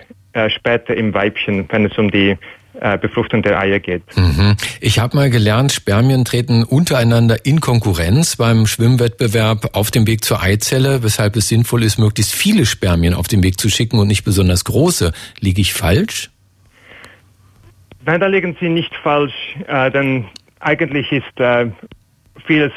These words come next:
Speaker 1: äh, was wir wissen über, äh, die Spermienkonkurrenz, basiert eigentlich genau auf dieser Idee, dass,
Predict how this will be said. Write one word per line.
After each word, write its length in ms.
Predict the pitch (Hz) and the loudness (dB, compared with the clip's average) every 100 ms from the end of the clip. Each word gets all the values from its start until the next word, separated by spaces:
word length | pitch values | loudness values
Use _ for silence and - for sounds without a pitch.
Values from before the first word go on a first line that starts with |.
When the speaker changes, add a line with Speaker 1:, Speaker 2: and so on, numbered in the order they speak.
| - | -6
Speaker 1:
äh, 340 | 131 127 120 | -2 0 0
was 120 | 127 123 | -2 -2
wir 160 | 123 117 | -2 0
wissen 300 | 127 - 127 | -2 -2 -2
über, 340 | 110 113 95 - 104 | 0 0 0 -6 -6
äh, 220 | 117 107 | -4 -2
die 120 | 110 | -4
Spermienkonkurrenz, 840 | - 120 110 - 110 113 107 104 - - - | -2 -2 -2 -2 -2 0 0 -2 -10 -18 -4
basiert 340 | 135 - 143 | -2 0 0
eigentlich 360 | 131 127 120 - | -2 -4 -6 -4
genau 320 | 127 120 117 | -2 -2 -2
auf 180 | 120 - | -2 -2
dieser 280 | 120 104 117 | -4 -2 -2
Idee, 420 | 113 110 110 101 - - - _ | 0 2 0 0 -6 -20 -20 _
dass, 240 | 120 117 | -2 -2